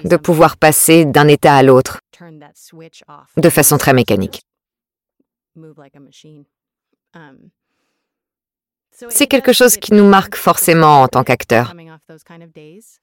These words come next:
Ce retour à la normale est très difficile.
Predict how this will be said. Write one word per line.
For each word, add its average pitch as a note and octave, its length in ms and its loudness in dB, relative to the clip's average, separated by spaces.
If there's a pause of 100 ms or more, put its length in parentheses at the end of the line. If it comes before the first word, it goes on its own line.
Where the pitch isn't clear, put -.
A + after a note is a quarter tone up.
(640)
Ce - 160 -6
retour D3+ 420 2
à D3 60 4
la C#3 100 2
normale D3 420 2
est B2+ 60 2
très - 180 -2
difficile. B2+ 500 -8